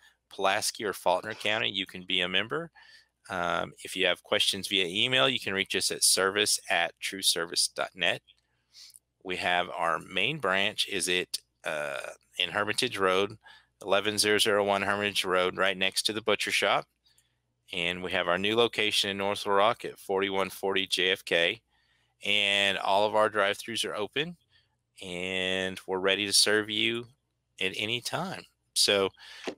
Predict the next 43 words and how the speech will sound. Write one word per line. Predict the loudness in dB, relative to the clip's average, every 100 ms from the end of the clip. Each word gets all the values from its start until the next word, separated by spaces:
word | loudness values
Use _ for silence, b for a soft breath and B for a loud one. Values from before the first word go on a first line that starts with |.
| 0
Melissa, | 4 6 4 4
I | 2 2
just | 0 2
wanted | 0 0
to | 0
thank | 2 0 0
you | -4 -4
for | -6 -2 0 0
taking | 0 -2 -2
the | -4
time | 0 2 2 0
to | 0
help | 0 0 0
us | 0
today. | 0 2 4 2 -2 B B B
Again, | -2 0 2
this | 2 2
is | 2
our | 2
ninety | 2 0 2
days | 0 0 -2
of |
financial | -6 -4 -4 -6
fitness. | -6 -6 -6 -8
Follow | -4 -2 -2
us | -2
on | -6 -4
Facebook. | -2 -2 -2 -4 -6
We'll | -4
have | -4 -4
tips | -2 -4 0 -2
and, | -4 -12 -18 b b b -8
uh, | -4 -2 -2 -4 -8 _
tricks | -2 -2 0
that | -4
we | -4
can | -8 -4
do | 0 2
to |
help | 2 0 0
you |
save | 2 4 2 2
money. | 2 2 0